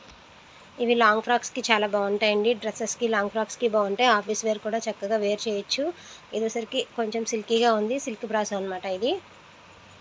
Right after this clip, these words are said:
And ఇది వచ్చేసరికి, ఆ, ఆర్గంజా బ్రాసో అలా ఉందండి Look wise. ఇదంతా కూడా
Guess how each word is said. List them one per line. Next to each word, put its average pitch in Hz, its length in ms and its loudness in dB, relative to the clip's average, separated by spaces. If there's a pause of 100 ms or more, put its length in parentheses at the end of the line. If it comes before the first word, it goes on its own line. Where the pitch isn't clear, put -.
(720)
And 226 120 0
ఇది 220 240 -4
వచ్చేసరికి, 240 600 -2
ఆ, 208 320 -2 (160)
ఆర్గంజా 226 440 4
బ్రాసో 214 360 2
అలా 196 420 2
ఉందండి 196 500 2
Look 202 260 0
wise. 202 200 0
ఇదంతా 214 360 2
కూడా 220 300 2